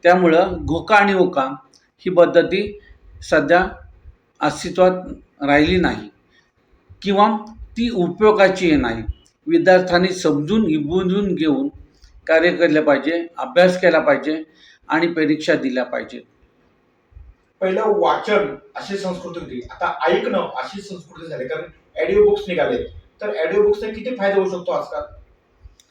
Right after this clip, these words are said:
Speaker 1: आता त्याच्याबद्दल विविध मतं आढळू शकतात, पण डीएमआयटी म्हणून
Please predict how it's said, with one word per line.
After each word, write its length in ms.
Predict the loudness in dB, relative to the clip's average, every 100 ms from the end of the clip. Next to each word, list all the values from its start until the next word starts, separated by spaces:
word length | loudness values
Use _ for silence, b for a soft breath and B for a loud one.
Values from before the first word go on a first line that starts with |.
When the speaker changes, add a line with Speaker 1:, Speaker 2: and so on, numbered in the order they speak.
| _ _ _ _ _ _ _ _ _
Speaker 1:
आता 640 | -6 0 2 2 0 -6 -16 _ _ _ 2
त्याच्याबद्दल 840 | 4 4 4 4 4 4 2 0 -10 _
विविध 440 | -2 0 2 4 4
मतं 540 | 4 2 2 0 0 0
आढळू 280 | -2 -2
शकतात, 440 | -2 -2 -2 -2 -4 -6 _ _ -8 2
पण 260 | 4 2 -4 -16 _ _ _ _ _ -14
डीएमआयटी 560 | -2 4 4 4 0 -2
म्हणून 460 | 0 2 2 -2